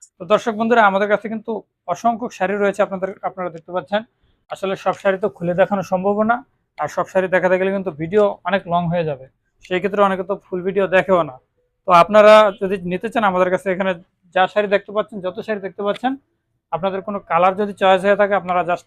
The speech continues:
স্ক্রিনশট দিয়ে আমাদেরকে একটু টিক মার্ক দিয়ে দেখিয়ে দিবেন। যেই শাড়িটি আপনাদের পছন্দ আপনারা বলবেন, ওই শাড়িটি কিন্তু আমরা আপনাদেরকে খুলে দেখাবো। তো আমার হাতে একটি দেখতে পাচ্ছেন, এটি হচ্ছে একটি অরেঞ্জ কালারের শাড়ি। এটা মস্তক ডিজাইন করা রয়েছে, মস্তক,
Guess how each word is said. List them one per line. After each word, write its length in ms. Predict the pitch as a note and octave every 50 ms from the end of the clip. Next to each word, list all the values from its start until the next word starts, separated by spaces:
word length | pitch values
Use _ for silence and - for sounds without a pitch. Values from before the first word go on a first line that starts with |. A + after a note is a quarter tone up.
| - G#3 F#3
স্ক্রিনশট 340 | - G3+ F#3 - G#3+ G3 F#3
দিয়ে 160 | F3 G#3 A3
আমাদেরকে 340 | A3 G3 F3+ E3+ E3+ - F#3
একটু 160 | F3 _ _ E3+
টিক 180 | - G#3+ G#3 -
মার্ক 160 | A3 G#3+ G3+ G3
দিয়ে 160 | F#3+ A3 G#3+ F#3+
দেখিয়ে 240 | F3+ - - G3
দিবেন। 300 | F#3 G#3+ G#3 A#3 C4 D4+ - - - _ _ _ _ _ _
যেই 200 | D#3 D#3+ G#3+ A3
শাড়িটি 240 | - A#3+ A#3 G#3 B3
আপনাদের 280 | A#3 A3 A3+ A3+ A3+ G#3
পছন্দ 320 | - - G#3+ - A#3+ A#3 A#3
আপনারা 240 | G#3 - G3+ G3 F#3+
বলবেন, 340 | F3 F3 F#3+ G3 A#3 A3+ G#3+
ওই 80 | G3
শাড়িটি 300 | - - F#3 F#3 F#3 G3+
কিন্তু 220 | F#3 G3+ F#3+ F#3+ G3+
আমরা 200 | F#3 E3+ D#3+ D#3+
আপনাদেরকে 400 | D#3+ - F3 E3 E3 E3 F#3 G#3 - _ _ _ _ _ _ -
খুলে 180 | - A3+ A#3+ A3
দেখাবো। 340 | F#3 F#3 - - C3+ C3 - - _ _ _ _ _ -
তো 60 | G3
আমার 160 | F#3 F#3+ G3 G3
হাতে 160 | G3 F#3+ G#3+ G#3
একটি 160 | F#3 - G#3
দেখতে 240 | F#3+ F#3 F#3+ - G3
পাচ্ছেন, 260 | G3+ G3+ - A3+ G#3
এটি 160 | F3 D#3+ F3
হচ্ছে 240 | E3+ E3 E3+ - G3
একটি 160 | F3 D3 - F#3+
অরেঞ্জ 320 | D#3 D#3 E3 F3+ F3 -
কালারের 600 | - G3+ F#3+ G3+ G#3 G#3+ A3+ B3+ B3+ G#3+ F#3 F#3 F3+
শাড়ি। 320 | - G#3 G#3 A3+ C#4 C#4+ C#4+ _ _ _ _ _ _ _ -
এটা 420 | D#3+ D#3 F3 E3+ E3+ F3+ F3+ E3 - _ _ _ _ - E3
মস্তক 300 | F3 - - - G#3+ - _ _ _ - G3+
ডিজাইন 260 | F#3+ G3 A3 G#3 G3+
করা 180 | G3+ G#3+ G#3 G#3
রয়েছে, 280 | A3 A3 G#3+ - B3
মস্তক, 400 | G#3+ F#3+ F3 - - - A3+ A#3